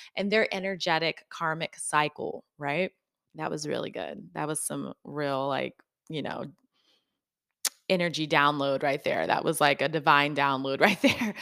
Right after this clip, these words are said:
So they're still in that energetic cycle, right? Good for them. Wish them well. Let that go. Wa-,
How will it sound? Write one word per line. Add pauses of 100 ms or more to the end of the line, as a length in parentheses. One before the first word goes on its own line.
(280)
So
they're
still
in
that
energetic
cycle,
right? (1400)
Good
for
them. (100)
Wish
them
well. (200)
Let
that
go. (280)
Wa-,